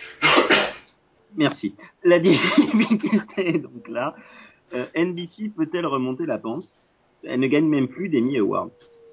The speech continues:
C'est ça son problème. Avant, on pouvait dire du temps des Emmy Awards que la chaîne était solide comme un rock, un Rockefeller Center évidemment. Elle était solide aussi comme trente Rock,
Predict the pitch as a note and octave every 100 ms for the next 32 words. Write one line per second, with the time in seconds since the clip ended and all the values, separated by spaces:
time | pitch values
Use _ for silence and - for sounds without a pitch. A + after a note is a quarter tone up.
0 | - - - - - - - A2 D3 -
1 | G#2+ - F#2+ A2 - _ _ _ _ _
2 | _ - F3 D#3 E3 D#3 - B2+ - D3
3 | D3+ D#3 E3+ A#2+ D3 C#3 G#2 G#2 A2 A2+
4 | B2 C3 F#2+ B2+ - G2+ F#2+ - - -
5 | B2+ A2 G2 - - G#2 G2 - A2+ A#2+
6 | G#2+ G2 G2 G#2+ C3+ F#3 F#3+ - _ -
7 | G#2 G#2 G2+ F#2+ - C3 C3 D#3 D3 G2
8 | G2+ C3 C#3+ - _ _ _ _ _ _
9 | _ _ - D3 D3+ D3 E3+ E3 E3+ D#3+
10 | F3+ D#3 A#2+ D#3 D#3+ C3+ A#2+ - D#3 D#3
11 | G#2 G#2+ - -